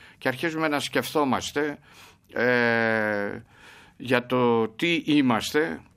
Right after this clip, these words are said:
και πού θα είμαστε, ε, σε αυτόν τον εκρηκτικό εικοστό πρώτο αιώνα, αλλά αυτό να το κάνουμε συλλογικά, όχι μόνο την, ε, ατομικά, ε, θα έχουμε, θα δούμε έτσι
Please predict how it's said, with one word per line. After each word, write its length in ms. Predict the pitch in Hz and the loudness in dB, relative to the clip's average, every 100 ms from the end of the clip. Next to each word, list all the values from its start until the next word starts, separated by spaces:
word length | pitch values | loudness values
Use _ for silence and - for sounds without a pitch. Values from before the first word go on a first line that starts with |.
| _ - - - _ - | _ -20 -20 -20 _ -4
και 160 | - 120 | 0 0
πού 240 | 127 180 | 0 -2
θα 200 | 165 143 | 2 4
είμαστε, 680 | 135 143 131 123 147 147 127 - - - - | 4 2 0 -2 -2 -4 -6 -16 -20 -18 -6
ε, 80 | 127 120 113 110 104 101 98 92 92 85 78 | -2 0 2 2 0 -2 -2 -4 -4 -6 -8
σε 160 | - 127 | -4 -4
αυτόν 240 | - 156 | -2 -2
τον 180 | 147 147 | 0 0
εκρηκτικό 880 | 131 135 127 131 131 - 156 143 139 | 0 -2 -4 -4 -6 -2 0 2 0
εικοστό 420 | 127 127 113 147 | -2 -4 -4 -4
πρώτο 360 | 123 131 127 120 | -4 -4 -2 0
αιώνα, 640 | 113 110 110 104 139 165 - - - - - - | 0 2 0 -2 -4 -6 -16 -20 -20 -20 -20 -8
αλλά 180 | - 110 | -4 -2
αυτό 220 | 110 160 | -2 -4
να 160 | 160 139 | -2 -2
το 120 | 131 | -2
κάνουμε 360 | 139 143 147 135 | -2 -2 -2 -4
συλλογικά, 680 | - 131 123 113 - 143 110 | -4 -2 -2 -2 0 0 0
όχι 160 | 104 143 | -4 -6
μόνο 280 | 131 117 | -2 -2
την, 320 | 104 - 98 - - 113 | -6 -8 -8 -10 -12 -4
ε, 300 | 101 92 82 87 92 | 0 0 -4 -4 -6
ατομικά, 720 | - 87 82 82 110 135 - _ - - - - | -4 -6 -6 -2 -2 -2 -8 _ -20 -20 -20 -14
ε, 1120 | - 123 120 117 113 107 107 107 113 110 113 113 _ _ - | -4 0 2 0 0 0 -2 -2 -6 -8 -10 -14 _ _ -8
θα 180 | - | -4
έχουμε, 720 | 151 - 143 131 127 120 113 - - - - - _ - - - - - | -4 -4 -4 -2 -2 -4 -6 -10 -16 -20 -20 -20 _ -20 -20 -20 -20 -18
θα 220 | - 156 143 | -4 0 2
δούμε 280 | 165 156 | 0 2
έτσι 280 | 151 156 165 | 0 0 0